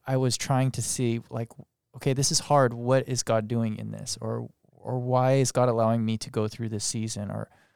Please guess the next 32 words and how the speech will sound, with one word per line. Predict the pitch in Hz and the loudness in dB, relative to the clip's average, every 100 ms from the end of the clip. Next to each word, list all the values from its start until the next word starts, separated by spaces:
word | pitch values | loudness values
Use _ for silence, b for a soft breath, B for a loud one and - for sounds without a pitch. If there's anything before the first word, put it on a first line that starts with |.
| _ | _
why | - 120 | -2 2
is | 123 | 2
this | 120 | 2
so | - 131 120 110 | 2 2 0 -2
difficult | 113 117 - - 120 117 | -2 -2 -2 -2 -2 -2
right | 110 113 | -2 -2
now? | 113 110 107 | -2 -2 -2
Or | 110 110 110 _ _ _ _ | -4 -4 -6 _ _ _ _
what | 131 | 0
is | 127 | 2
God | - 120 113 | 2 2 2
trying | - 120 120 | 0 0 0
to | - 123 117 113 113 - _ _ | -2 -2 0 0 -4 -10 _ _
grow | 135 131 135 | 4 6 6
in | 135 | 4
me? | 131 135 135 | 4 4 2
What | 120 120 | 2 0
is | 113 | 2
God | 117 113 | 0 0
trying | 131 120 117 | -2 0 -2
to | - 123 117 113 - _ _ _ _ _ | -2 -2 0 -2 -6 _ _ _ _ _
maybe | 135 123 127 | -4 -2 -2
open, | 147 139 143 135 135 - | 0 2 4 4 2 0
open | 151 147 139 | 0 2 4
my | 123 117 | 2 4
eyes | 123 131 - | 4 4 2
to | 139 139 | 2 2
that | 123 | 4
I | 113 | 2
wasn't | 113 117 117 - | 4 2 0 -2
seeing | 117 117 123 | -2 -2 -4
before?" | 123 147 151 160 | -8 -6 -4 -6